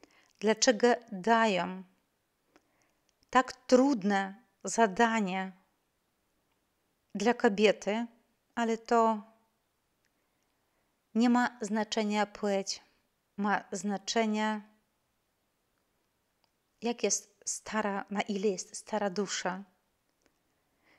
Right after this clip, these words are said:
Więc idę za tym głosem i robię wszystko dla swojego własnego rozwoju, czyli rozwoju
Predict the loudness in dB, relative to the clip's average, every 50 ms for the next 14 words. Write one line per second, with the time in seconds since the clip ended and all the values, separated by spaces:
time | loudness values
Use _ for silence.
0 | _ _ _ _ _ _ _ _ _ _ _ _ _ _ _ _ _ _ _ _
1 | _ 0 0 0 2 2 0 -2 -2 -4 -6 -6 -2 -2 0 4 4 4 2 2
2 | -2 -6 -8 -12 -16 -18 -20 -18 -12 -6 -2 0 2 2 2 2 0 -4 -6 -10
3 | -12 -14 -18 -14 -6 0 4 4 4 4 2 -6 -12 _ -20 -20 -20 -20 -20 -20
4 | -20 -20 -20 _ -16 -10 -2 2 2 2 2 2 -2 -4 -4 -4 -6 -6 -10 -12
5 | _ -8 -4 -2 -2 -2 -2 -2 -4 -4 -6 -8 -10 -6 -4 -4 -4 -4 -6 -4
6 | -2 -2 -2 -2 -2 -8 -12 _ _ _ _ _ _ _ _ _ _ _ _ _
7 | _ _ _ _ _ _ _ _ _ _ _ _ _ _ _ _ _ _ _ _
8 | _ _ _ _ _ _ _ _ -4 0 0 0 0 -2 -6 -6 -2 -2 0 2
9 | 0 0 -2 0 -2 -2 -2 -2 -10 _ _ _ _ _ -10 -10 -6 0 0 0
10 | 2 0 -2 -4 -4 -6 -4 -4 -4 -4 -4 -4 -6 -10 -8 -4 -4 -4 -4 -4
11 | -6 -8 -6 -2 0 0 0 0 -2 -4 -8 -10 _ _ _ _ _ _ _ _
12 | _ _ _ _ -20 -14 -8 -8 -6 -4 -4 -6 -6 -8 -8 -4 -2 -2 -2 -2
13 | -4 -4 -4 -2 -2 -2 -2 -4